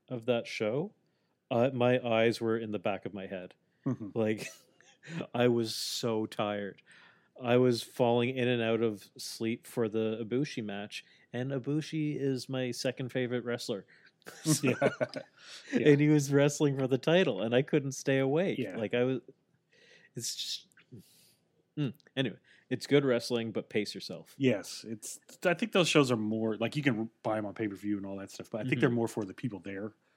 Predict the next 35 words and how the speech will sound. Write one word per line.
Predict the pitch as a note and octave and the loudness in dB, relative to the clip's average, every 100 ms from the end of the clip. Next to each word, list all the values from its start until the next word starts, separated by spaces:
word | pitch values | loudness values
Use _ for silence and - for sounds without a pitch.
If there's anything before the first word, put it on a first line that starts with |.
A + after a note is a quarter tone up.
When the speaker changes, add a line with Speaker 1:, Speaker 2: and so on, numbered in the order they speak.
| _ | _
Speaker 2:
'cause | - | -2
I | A#2+ | 2
imagine | B2 A#2 | 4 2
it's | A2+ G#2+ | -2 -2
a | |
big | A#2 A2 | -4 -4
party | - A2 G#2+ G#2+ | -6 -4 -4 -4
atmosphere | G#2 A2+ - A2 G#2+ _ _ _ _ - | -6 -8 -4 -4 -4 _ _ _ _ -6
there | A2 | -4
and | G#2+ | -4
stuff, | - G#2 | -4 -6
so | - | -6
people | G2 G#2 F#2+ | -8 -8 -6
are | F#2 - _ _ - | -10 -12 _ _ -8
up | A2+ - - | -8 -8 -8
late | G#2 G2 | -6 -6
anyways, | G2 G2+ G2+ G2 | -8 -8 -8 -10
so. | - - E2+ _ _ _ _ _ - | -12 -16 -20 _ _ _ _ _ -12
Speaker 1:
Yeah, | C3+ A#2+ | -6 -4
and | A#2 A#2+ | -4 -2
that's | B2+ C3 - | -2 -2 -4
gonna | C3+ A#2+ A2+ G#2+ G#2 - | 0 0 0 -4 -6 -10
kill | - A#2+ A#2+ | -4 0 2
the | G#2+ | 0
sales | - C3 D3+ - | -2 -2 -2 -6
this | - | -14
year. | G2 | -12
It's | G2+ A3 | -8 -8
a | |
pandemic. | - D3 A#2+ B2+ B2 A2+ | -4 -4 0 0 0 0
Speaker 2:
Mm-hmm. | A#2+ | 0
Speaker 1:
I | |
don't | A#2+ C#3+ C3+ | 4 4 4
know | C3+ | 0
why | B2 G#2+ G#2+ A2 G#2+ G#2 G#2 | 2 2 2 2 0 -2 -4